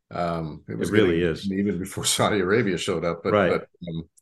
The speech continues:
Speaker 1: that part jumps out at me. And I think more than anything, on a, on, probably on a more positive note, um, is how, how,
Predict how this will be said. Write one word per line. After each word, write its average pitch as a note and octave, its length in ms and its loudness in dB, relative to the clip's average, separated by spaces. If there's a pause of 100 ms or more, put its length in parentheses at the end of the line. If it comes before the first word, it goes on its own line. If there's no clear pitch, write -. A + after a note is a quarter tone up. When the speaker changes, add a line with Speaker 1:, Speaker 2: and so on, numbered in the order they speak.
(540)
Speaker 1:
that D3+ 200 0
part A#2 220 4
jumps G2 260 0
out F2+ 180 0
at F2+ 60 -6
me. A2+ 100 -4
And C#3+ 100 -4
I G3+ 40 -2
think G3+ 220 0
more C#3 160 2
than A#2+ 120 2
anything, G#2 380 -2
on F#2 100 -4
a, G2+ 120 -4
on, G#2 160 -4
probably B2 300 -2
on G#2 100 0
a F#2+ 60 -2
more F#2+ 180 -4
positive F#2+ 520 -4
note, D#2 280 -6 (580)
um, F2+ 480 -4 (960)
is A#2 140 -8
how, A2+ 240 -6 (220)
how, A#2 420 -4